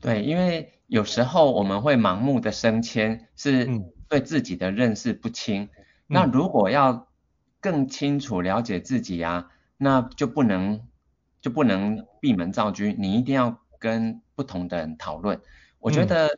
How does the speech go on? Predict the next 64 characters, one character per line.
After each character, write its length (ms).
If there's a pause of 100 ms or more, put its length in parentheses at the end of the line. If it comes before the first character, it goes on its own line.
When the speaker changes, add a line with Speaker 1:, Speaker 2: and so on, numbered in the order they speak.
Speaker 1:
直 220
属 220
主 180
管 180
就 120
是 160
一 40
个 120
很 200
好 80
的 120
对 240
象， 240
Speaker 2:
嗯。 40 (360)
Speaker 1:
你 100
在 320
制 220
定 320
个 220
人 180
目 240
标 240
或 160
者 240
升 280
迁 160
目 160
标 160
的 40
时 100
候， 240
一 80
定 160
要 80
跟 220
主 120
管 260 (180)
讨 180
论 220
过， 240 (340)
我 100
们 80
才 140
不 160
会 240 (100)
误 200
以 180
为 380 (180)
往 180
上 220
升 180
就 140
是 80
好 180
的， 120
因 60
为 200 (220)
有 160
可 140
能 100
你 60
的 100
主 220
管 260